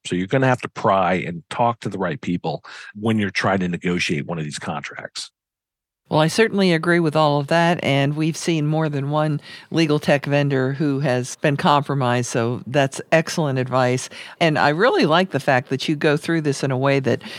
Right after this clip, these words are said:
Speaker 2: this entire podcast you've been talking to people in terms that almost anyone can understand, <laughs> as opposed to some of the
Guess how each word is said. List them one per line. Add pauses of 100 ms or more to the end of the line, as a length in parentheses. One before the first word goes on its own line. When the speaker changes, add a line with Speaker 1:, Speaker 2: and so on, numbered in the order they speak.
(160)
Speaker 2:
this
entire
podcast
you've
been
talking
to
people
in
terms
that (100)
almost
anyone
can
understand,
<laughs>
as
opposed
to (260)
some
of
the